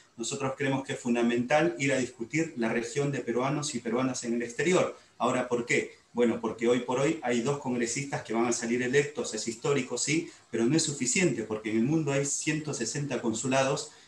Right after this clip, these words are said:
Imagínate, Milagros, el trabajo que van a tener estos dos congresistas para poder abordar las distintas problemáticas que tenemos los peruanos que vivimos en el exterior, en una semana de representación que tenemos al mes, en cinco años,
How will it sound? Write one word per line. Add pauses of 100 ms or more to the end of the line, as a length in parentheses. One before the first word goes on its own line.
(100)
Imagínate,
Milagros,
el
trabajo
que
van
a
tener
estos
dos
congresistas (260)
para
poder
abordar
las
distintas
problemáticas
que
tenemos
los
peruanos
que
vivimos
en
el
exterior, (580)
en
una
semana
de
representación
que
tenemos
al
mes, (180)
en
cinco
años,